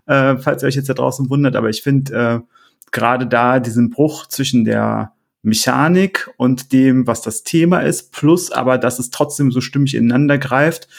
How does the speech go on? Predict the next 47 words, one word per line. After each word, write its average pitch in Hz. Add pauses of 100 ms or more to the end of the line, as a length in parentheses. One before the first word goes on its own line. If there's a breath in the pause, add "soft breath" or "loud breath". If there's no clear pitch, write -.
(200 loud breath)
und 113
dass 120
es 127
so 143
viel 139
Druck 160
aus -
diesem, 117 (260 loud breath)
aus 123
diesem 120
Brettspiel 139
rausnimmt 139
und 120
es -
so 131
zugänglich 135
macht 117 (280 loud breath)
aufgrund 117
seiner 117
Gestaltung, 135 (320 loud breath)
äh, 113
finde 139
ich -
fantastisch. 135
Dazu, 165 (160 loud breath)
wie 117
du 120
schon 120
gesagt 117
hast, -
Maren, 117
sieht 131
halt 127
einfach -
zuckersüß 151
aus, 147
die 117
Figürchen, 123
und 120
man 120
guckt -
sich 135
einfach 127
gerne 139
an 135
und 131
man, 120